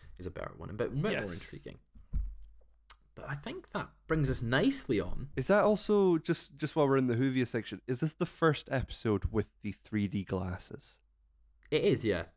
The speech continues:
Speaker 2: Right.
Speaker 1: It is. He, he pulls them out for some reason and starts wearing them, and it's because he can see something which gets revealed in the next episode.
Speaker 2: Yes, it's very clever.
Speaker 1: It is clever indeed. Uh, but I think, I think it's time we, we
Speaker 2: I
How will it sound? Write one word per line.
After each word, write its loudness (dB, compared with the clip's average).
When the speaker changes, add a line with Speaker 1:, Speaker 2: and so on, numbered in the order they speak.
Speaker 2:
Right. -2
Speaker 1:
It -16
is. -16
He, 0
he 4
pulls 2
them 2
out 6
for -4
some -2
reason 0
and 0
starts -4
wearing -2
them, -2
and -2
it's -2
because -10
he -2
can -6
see -4
something -2
which -2
gets 0
revealed 2
in 4
the 4
next -2
episode. -16
Speaker 2:
Yes, -2
it's -16
very -4
clever. -16
Speaker 1:
It -8
is -6
clever -6
indeed. -6
Uh, 0
but -8
I -8
think, -4
I -4
think -2
it's -4
time -2
we, 2
we -4
Speaker 2:
I -12